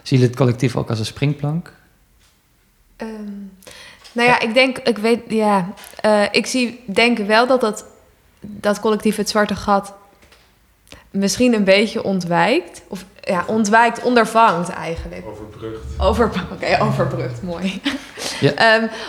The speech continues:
Speaker 2: ook omdat je, eh, misschien, ja, omdat je, omdat je betrokkenheid voelt of zo van elkaar,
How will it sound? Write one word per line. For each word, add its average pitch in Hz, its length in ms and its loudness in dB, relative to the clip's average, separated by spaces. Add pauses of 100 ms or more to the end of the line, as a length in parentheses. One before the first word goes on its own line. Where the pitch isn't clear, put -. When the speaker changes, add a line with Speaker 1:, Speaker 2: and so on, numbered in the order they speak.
(240)
Speaker 2:
ook 277 260 2
omdat 254 320 2
je, 240 220 2 (260)
eh, 214 420 -2 (640)
misschien, 233 380 -4 (1300)
ja, 277 300 4
omdat 247 260 2
je, 254 220 0 (380)
omdat 226 300 2
je 233 100 0
betrokkenheid 208 640 -2
voelt - 320 -8
of - 140 -10
zo 175 360 -6 (120)
van 185 220 -2
elkaar, 170 540 -4